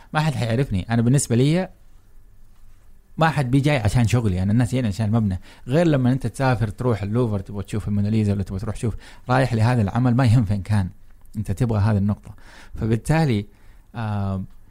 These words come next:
تلقى دائما في، في، في خلاف، في، في، في، في أخذ وعطاء. وإن كان ال-، الناحية التفضيل أثرت فيها المبنى كثيرة وفتحت مجال، و-،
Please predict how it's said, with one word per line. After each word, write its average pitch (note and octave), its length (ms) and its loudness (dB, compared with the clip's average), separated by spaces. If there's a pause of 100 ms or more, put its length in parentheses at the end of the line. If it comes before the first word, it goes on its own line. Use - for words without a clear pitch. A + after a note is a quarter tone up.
(540)
تلقى C#3 280 2
دائما C3 360 2
في، A#2+ 280 0
في، A2+ 160 -2
في A2+ 200 -4
خلاف، G2+ 420 -2
في، G2+ 340 -2
في، G2+ 200 -8
في، - 360 -8
في A2+ 220 -4
أخذ G#2 260 -4
وعطاء. G2 420 -6 (280)
وإن D3+ 260 4
كان A#2+ 380 2
ال-، G2+ 200 -4
الناحية A2 400 0
التفضيل G#2+ 480 -2
أثرت G#2+ 300 -2
فيها A2 160 -4
المبنى G#2+ 220 0
كثيرة G#2 440 0
وفتحت G#2 520 -2
مجال، G#2 480 0
و-، G#2+ 200 -8